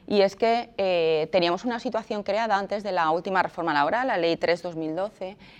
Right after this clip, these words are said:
en la que muchos convenios colectivos preveían la obligación del trabajador que llegaba en su momento a los sesenta y cinco años de que finalizaran sus contratos de trabajo. Estaba previsto que a la, eh,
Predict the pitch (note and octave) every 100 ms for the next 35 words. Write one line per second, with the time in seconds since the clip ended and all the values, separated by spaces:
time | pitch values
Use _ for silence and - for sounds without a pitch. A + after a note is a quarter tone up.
0 | - G3+ G#3+ G#3+ A#3+ A3 A#3 A#3 B3 A#3+
1 | A3+ - G#3 - B3 A3 A3+ - F3+ E3
2 | F#3 A3+ A3 G3+ E3 D#3+ D#3+ C3+ C3 A3+
3 | G#3 A#3+ C#4+ - - - F3 D#3+ D#3+ E3
4 | D#3 E3+ G3 G#3+ G3+ G#3+ F3+ - E3+ D#3+
5 | - E3 D3 D3+ F#3 G3+ D#3+ C#3+ D3 C#3+
6 | - C3+ A#2+ - E3+ F3 F#3+ F#3+ G3 F3+
7 | A3 - - - _ F#3 G3 A#3+ - B3+
8 | F#3 E3+ F3 G3+ - - G3 F3 C#3+ C#3+
9 | B2+ A#2+ G#2+ G#2+ C3+ D#4 B3+ D#3 D3+ F3+
10 | G#3+ A3+ C#4+ G#3 D#3+ C#3+ C3+ - - -
11 | - F3+ E3